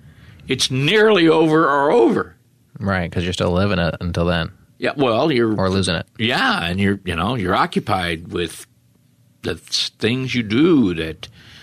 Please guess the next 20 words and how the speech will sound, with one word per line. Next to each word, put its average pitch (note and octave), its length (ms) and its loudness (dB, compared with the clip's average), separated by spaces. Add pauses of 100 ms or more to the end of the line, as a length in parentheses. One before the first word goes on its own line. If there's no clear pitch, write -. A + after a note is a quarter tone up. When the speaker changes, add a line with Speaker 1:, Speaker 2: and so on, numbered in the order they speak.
(220)
Speaker 1:
take F#2+ 240 -12
your G2+ 80 -2
time. D#3+ 540 -6 (920)
And C3+ 160 -2
some F#3+ 180 2
people F#3+ 280 2
seize D3 320 2
on C3 160 -2
kind A#2+ 200 -2
of F2 120 -2
good G#2+ 200 -2
things F#3+ 340 -2
that G#2+ 120 -4
are G2+ 80 -2
not G#2 220 -4
the F2+ 80 -8
best F2 280 -4
things. F#3+ 500 -6 (840)
You're F#2 100 -12
like, F#2 160 -8